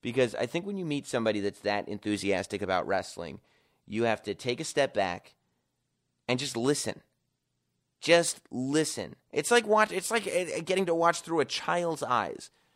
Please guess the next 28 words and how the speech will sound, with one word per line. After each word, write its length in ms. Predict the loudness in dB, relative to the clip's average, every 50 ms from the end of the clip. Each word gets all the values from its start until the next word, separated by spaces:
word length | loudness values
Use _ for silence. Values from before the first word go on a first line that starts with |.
| _ _ _ _
Just 280 | -8 -6 -6 -6 -6 -6
listen 540 | -4 -2 -2 -2 -2 -4 -4 -6 -6 -8 -12 _ _ _ _ -6
to 120 | -2 2
what's 260 | 6 6 6 6 6
getting 260 | 2 2 2 2 2 2
them 180 | 0 0 -2
excited. 460 | -2 -6 -6 -6 -8 -8 -10 -14 -18 _ _ _ _ _ _ _ _ _ _ _ _ _ _
'Cause 280 | 0 0 0 0 0 -2
maybe 400 | -2 0 2 2 2 0 -2 -2
you'll 240 | 0 2 4 4
get 180 | 4 2 -2 -2
some 300 | -2 0 2 2 2 2
insight 600 | 0 -2 -2 -2 -4 -2 -2 -2 -2 -2 -2 -8 _ -6
into 600 | -4 -4 -4 -4 -4 -6 -6 -4 -4 -4 -6 -4 -2
a 80 | 0 0
lot 300 | 2 4 4 4 4 4
of 140 | 0 -2 -4
what's 440 | -4 -4 -4 -4 -8 -18 -20 -20 _ _ _ _ _ _ -10
confusing 640 | -8 -8 -8 -8 -6 -2 -2 0 0 -2 -4 -8 -10 _ _ _ _ _ _ _ _ _ _ _ _ _ _ _ -4
about 260 | 2 6 6 6 6
the 80 | 4
current 300 | -4 -2 -2 -2 -2 -2
product, 380 | -2 -2 -2 -2 -4 -8 -6 0
right? 280 | 2 2 2 2 -2 -10 _ _ _ _ _ _ _ _ _ _
Because 460 | -6 -4 0 0 2 2 0 0 -4 -14 _ _ _ _ _ _ _ _ _ _ _ _ _ _ _ _ _ _ _ _ _ _ _ -2
as 180 | -2 0 0 2
I 200 | 2 4 4 4
watch 560 | 4 4 4 4 2 -2 -6 -12 -14 -14 -16